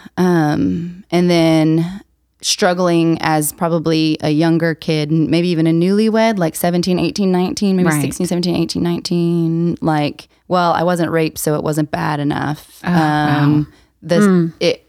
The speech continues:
Speaker 1: I don't, it doesn't really count for me because it wasn't to this extreme.
Speaker 2: You're thinking this, not
Speaker 1: Yes.
Speaker 2: people necessarily implying it.
Speaker 1: Right. Yeah.
Speaker 2: Wow.
Speaker 1: So when,
Speaker 2: Wow.
Speaker 1: when you read about things or hear about girls being abused, it was so much worse. So my story doesn't count. And I think that's when the,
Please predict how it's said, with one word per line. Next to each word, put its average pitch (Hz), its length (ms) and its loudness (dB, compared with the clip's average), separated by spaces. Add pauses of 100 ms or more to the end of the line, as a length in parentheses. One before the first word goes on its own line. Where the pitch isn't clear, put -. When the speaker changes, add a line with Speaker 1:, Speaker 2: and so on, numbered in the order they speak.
(120)
Speaker 1:
I 175 100 0
don't, 196 140 -2
it 185 60 0
doesn't 190 180 0
really 170 140 0
count 185 360 0
for 165 160 0
me 151 500 2
because 156 840 -2 (440)
it 165 160 -2
wasn't 151 480 -2
to 147 140 -4
this 147 480 -6
extreme. - 580 -4
Speaker 2:
You're 196 160 4
thinking 156 360 -4
this, - 320 -10 (200)
not - 80 -4
Speaker 1:
Yes. 180 140 0
Speaker 2:
people 165 220 -2
necessarily 147 560 -6
implying - 400 -8
it. - 80 -10 (100)
Speaker 1:
Right. 151 500 -2 (280)
Yeah. 196 320 -2 (120)
Speaker 2:
Wow. 143 540 -2 (260)
Speaker 1:
So - 160 -2
when, 175 100 6
Speaker 2:
Wow. 156 340 0 (100)
Speaker 1:
when 170 140 2
you 160 100 2
read 175 180 2
about 170 220 0
things 160 260 2
or 147 140 -2
hear 165 340 0
about 147 320 -2
girls 147 280 -2
being 143 180 2
abused, 139 400 0
it 135 40 -2
was 135 140 -2
so 147 120 0
much 139 180 -4
worse. 151 260 -2
So 147 140 0
my 143 220 0
story 139 400 -2
doesn't 139 300 -4
count. 151 180 -2
And 151 80 0
I 175 60 4
think 180 180 0
that's 175 200 0
when 175 120 2
the, 151 260 2